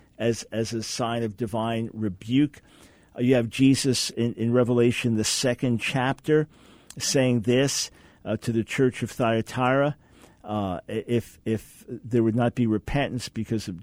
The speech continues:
Jezebel, "I gave her time to repent, but she refuses to repent of her sexual immorality. Behold, I'll throw her onto a sickbed,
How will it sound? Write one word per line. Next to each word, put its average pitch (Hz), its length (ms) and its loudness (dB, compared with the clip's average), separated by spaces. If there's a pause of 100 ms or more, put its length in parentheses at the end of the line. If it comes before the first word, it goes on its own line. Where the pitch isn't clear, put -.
Jezebel, 143 540 2 (420)
"I 113 80 -2
gave 117 240 4
her 117 80 2
time 131 340 0
to 123 120 -2
repent, 147 440 0
but 123 120 -2
she - 160 -4
refuses 127 560 0
to - 120 -2
repent 127 360 0
of 113 60 -6
her 110 80 -2
sexual 117 520 -2
immorality. 113 640 2 (400)
Behold, 120 300 4
I'll 110 100 2
throw 135 420 4
her 131 200 2
onto 123 300 0
a 110 40 -2
sickbed, 151 720 0